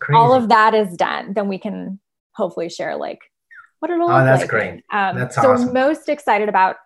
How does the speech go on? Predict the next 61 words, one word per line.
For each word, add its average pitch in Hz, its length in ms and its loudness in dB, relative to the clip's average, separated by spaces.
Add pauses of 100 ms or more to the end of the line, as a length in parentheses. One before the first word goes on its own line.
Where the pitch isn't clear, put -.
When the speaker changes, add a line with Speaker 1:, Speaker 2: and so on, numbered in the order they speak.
(260)
Speaker 1:
all 220 140 4
of 202 120 -6
that - 260 -4
stuff - 300 -8
and 208 160 -8
playing 202 220 -4
with 196 140 -6
all 190 180 -2
the 190 60 -6
technology 185 520 -14
we 180 120 -12
have - 380 -8 (460)
with 214 140 -8
that 202 160 0
Speaker 2:
Cool. 214 80 -6
Speaker 1:
company. 196 540 -14
Um, 196 420 -8 (180)
and 233 120 -6
then 240 100 -4
other 277 180 -4
project-wise, 233 640 -4
sorry 254 300 -2
to, - 80 -4
I 202 280 -10
mean, 208 200 -6
sorry 226 240 -2
to 240 100 -2
disappoint, 226 420 -4
we're, 208 160 -4
like, 202 220 -4
locked 202 300 -6
up 262 100 -10
with 240 160 -10
photo 226 280 -2
shoots 202 300 -10
that 190 100 -2
are 196 100 -4
for 202 140 -8
clients. 196 440 -8
So 185 120 -6
it's, 180 160 -10 (460)
it's - 80 -18
nothing 294 280 -6
fun 220 220 -10
we 208 100 -8
can 208 140 -10
really 190 200 -8
show 196 160 -8
on 185 140 -8
our 190 260 -6
end 208 340 -6
except - 260 -4
for - 80 -4
Speaker 2:
<laughs> 185 80 -2
Speaker 1:
behind 185 220 -6
the 196 60 -10
scenes 202 360 -14
stuff 226 260 -2
right 233 180 -2
now, 226 220 -4
but 196 280 -2